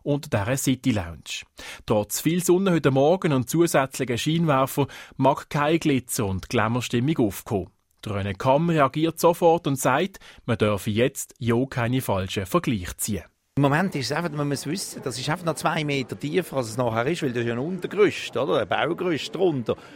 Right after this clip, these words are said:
Speaker 2: Und durch das ist es auch noch viel dunkler, weil nachher ist ja die, ihr müsst, ihr müsst euch vorstellen, die Foyer sind ja nachher hell beleuchtet von innen. Das Licht geht auch in die City Lounge, dann kommt das Licht von oben dazu. Dann gibt's noch ein Beleuchtungskonzept, das wird natürlich nachher viel freundlicher, als es heute ist.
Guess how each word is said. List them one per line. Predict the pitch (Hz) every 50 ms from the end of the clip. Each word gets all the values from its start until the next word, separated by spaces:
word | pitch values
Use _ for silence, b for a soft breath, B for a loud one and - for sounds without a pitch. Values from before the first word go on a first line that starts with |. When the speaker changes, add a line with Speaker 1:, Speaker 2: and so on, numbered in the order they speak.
| B B
Speaker 2:
Und | - 120 101
durch | 120 104
das | - 131 117
ist | 131 123 -
es | 127
auch | 117 117
noch | 117 104
viel | - 123 120 113
dunkler, | 101 131 131 165 202 - - 175 139
weil | 127
nachher | 120 127 131 117 117 117 120
ist | 120 113 101
ja | 120 117
die, | 95 110 110 110
ihr | 107
müsst, | 110 113 117 110 -
ihr | 123 123
müsst | 123 123 110 117
euch | -
vorstellen, | - 147 147 - 151 120
die | -
Foyer | - 131 123 139 147 135
sind | 117 - 127 117
ja | 110
nachher | 110 107 - 110
hell | 107 107 110 131 165 170 170
beleuchtet | 151 135 117 113 123 156 180 180 - - - 156 131
von | - - 156
innen. | 156 160 175 190 175 - B B B B
Das | - 117 104
Licht | 127 151 156 135 - -
geht | - 131 127 120 123
auch | 120 123 120
in | 117 113 107
die | 113 107
City | - - 143 160 - -
Lounge, | 165 156 151 160 170 170 -
dann | - 123
kommt | - 135 123
das | 113 123
Licht | 131 127 123 107 - -
von | - 117
oben | 117 131 143 147 147 143 -
dazu. | 110 95 - - 139 160 180 - B B B B B
Dann | 135 120
gibt's | 131 120 -
noch | 131
ein | 113 107
Beleuchtungskonzept, | 117 117 131 160 - - - 139 - - - 151 139 - 165 156 - -
das | 117 101
wird | 123 131
natürlich | 117 113 110 110
nachher | 117 127 104 113
viel | 104 110 170 123
freundlicher, | - 117 120 127 151 160 143 143 123 131
als | 131 117 107 101
es | 101 98
heute | 123 147 147 - -
ist. | 90 - - - - -